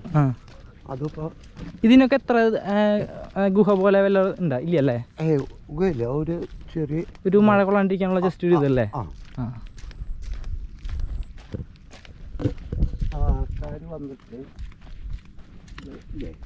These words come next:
Speaker 1: ആ.
Speaker 2: ഇടിച്ച് പൊളിച്ച് പോയിട്ടില്ല.
Speaker 1: ആൾക്കാര് വന്ന് നശിപ്പിച്ചതാണല്ലോ ഇതൊക്കെ.
Speaker 2: ആ.
Speaker 1: ഞാൻ കയറണോണ്ട് കുഴപ്പമുണ്ടോ?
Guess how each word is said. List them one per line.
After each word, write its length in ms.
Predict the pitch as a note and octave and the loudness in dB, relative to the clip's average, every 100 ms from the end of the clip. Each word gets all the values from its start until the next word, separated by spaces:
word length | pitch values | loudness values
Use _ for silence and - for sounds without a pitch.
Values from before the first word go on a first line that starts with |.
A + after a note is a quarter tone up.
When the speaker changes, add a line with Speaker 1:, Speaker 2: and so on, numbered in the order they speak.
| - E3 | 0 2
Speaker 1:
ആ. 40 | D3 - - - - | 2 -4 -14 -14 -12
Speaker 2:
ഇടിച്ച് 380 | B2+ - - - D3 | -8 -8 -10 -12 -12
പൊളിച്ച് 400 | C3 - - C3 C#3 - - - | -12 -16 -18 -18 -18 -18 -18 -12
പോയിട്ടില്ല. 400 | - - - - - - - - | -12 -8 -6 -4 -4 -6 -12 0
Speaker 1:
ആൾക്കാര് 360 | D#3 D#3+ F3+ E3 | 2 4 4 6
വന്ന് 120 | G#3+ | 4
നശിപ്പിച്ചതാണല്ലോ 480 | A3+ F#3+ E3+ F3+ F3+ | 2 0 2 4 4
ഇതൊക്കെ. 260 | E3 D#3+ F3+ F3 | 4 2 2 0
Speaker 2:
ആ. 20 | A2 - - - - - - - - - - - - - - - - - - - - - - | -6 -18 -20 -20 -18 -14 -16 -16 -20 -18 -16 -14 -14 -14 -18 -16 -14 -14 -14 -16 -18 -4 4
Speaker 1:
ഞാൻ 100 | A3 | 6
കയറണോണ്ട് 280 | B3+ B3+ A#3+ | 8 6 6
കുഴപ്പമുണ്ടോ? 340 | A3+ F3 C3 | 4 4 0